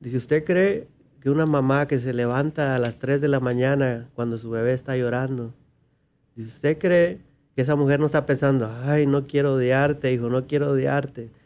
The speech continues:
y decide alimentar a ese niño y lo duerme en sus brazos? Dice, ahí es cuando realmente estás amando. Y ese ca-, ese, eso lo podemos transportar al matrimonio también.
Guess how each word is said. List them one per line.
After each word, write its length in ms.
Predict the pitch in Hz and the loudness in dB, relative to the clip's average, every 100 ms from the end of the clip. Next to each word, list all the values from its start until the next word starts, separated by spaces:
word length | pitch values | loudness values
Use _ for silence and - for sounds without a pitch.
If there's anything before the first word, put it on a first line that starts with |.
| _ | _
y 80 | - | -2
decide 420 | 123 120 135 143 | -2 0 2 4
alimentar 460 | 143 135 117 117 131 | 4 4 2 0 2
a 60 | 131 | 2
ese 160 | 131 | 2
niño 500 | 123 139 147 160 160 - | 2 2 4 2 -2 -8
y 80 | 120 | -4
lo 120 | 117 | -2
duerme 300 | 113 120 123 | -2 -2 -4
en 60 | |
sus 140 | 117 110 | -8 -12
brazos? 360 | 110 110 - - _ _ _ _ _ _ _ | -10 -12 -14 -20 _ _ _ _ _ _ _
Dice, 200 | 120 117 | -14 -8
ahí 400 | 110 113 131 196 - _ _ _ _ _ | -4 -2 -4 -6 -14 _ _ _ _ _
es 100 | - | -20
cuando 460 | - 117 117 110 107 | -14 -8 -6 -6 -6
realmente 560 | 113 120 117 120 120 117 | -4 -4 -2 -4 -6 -10
estás 260 | 117 113 | -12 -12
amando. 500 | 107 107 107 104 107 110 _ _ _ _ _ _ _ _ - | -12 -12 -12 -14 -18 -20 _ _ _ _ _ _ _ _ -6
Y 60 | |
ese 180 | 127 - | -4 -2
ca-, 180 | 160 156 | -2 0
ese, 440 | 143 139 175 151 | 2 2 2 4
eso 180 | 147 175 | 2 2
lo 160 | 156 135 | 0 0
podemos 320 | 139 151 165 | 0 0 0
transportar 540 | 143 135 120 120 135 | -2 -2 -4 -6 -6
al 100 | 156 | -4
matrimonio 560 | 139 131 120 120 143 156 | -4 -4 -4 -2 -2 -4
también. 540 | 127 117 131 170 131 | -6 -2 0 -2 -4